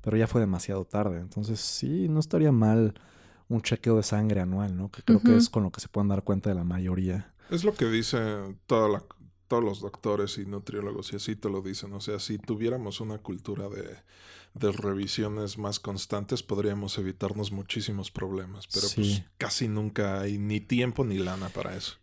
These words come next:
Speaker 1: Y también luego pasa que muchas personas se obsesionan y psicológicamente te afecta. Si estás, creo que por ahí hay estudios, algo llegué a leer hace tiempo, hay estudios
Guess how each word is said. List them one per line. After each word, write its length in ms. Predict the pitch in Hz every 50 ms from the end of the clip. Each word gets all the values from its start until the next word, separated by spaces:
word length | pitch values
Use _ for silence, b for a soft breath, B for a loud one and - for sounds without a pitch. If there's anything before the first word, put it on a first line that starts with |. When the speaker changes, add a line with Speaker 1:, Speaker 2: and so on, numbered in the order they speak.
| _
Speaker 1:
Y 80 | - 139
también 300 | - - 147 165 180 190
luego 220 | 202 185 165 - -
pasa 240 | 127 127 - 139
que 240 | - - - 104 98
muchas 260 | 104 113 117 - 120
personas 560 | - - 101 87 - 107 104 107 110 110 107 101
se 240 | - - - -
obsesionan 560 | 101 - - - - - - 113 117 110 92 92
y 60 | 92
psicológicamente 680 | - - - - 107 107 - - 120 113 110 - -
te 120 | - - 98
afecta. 520 | - - - 104 - - - - 92 87 -
Si 120 | - -
estás, 400 | 101 - - 123 117 - - - - - - - -
creo 160 | - 135 139
que 80 | 156 147
por 160 | - 113 104
ahí 140 | 104 107 110
hay 120 | 113 117
estudios, 800 | 113 - - - - 110 110 110 110 113 147 165 - - - - _ _ _ _ _ _ - -
algo 280 | - - 175 139 104 95
llegué 140 | 95 101
a 40 | 107
leer 200 | 104 104 104 104
hace 140 | 104 - -
tiempo, 320 | - - 98 98 - 117 117
hay 40 | 123
estudios 580 | 117 - - 127 110 110 110 113 113 - -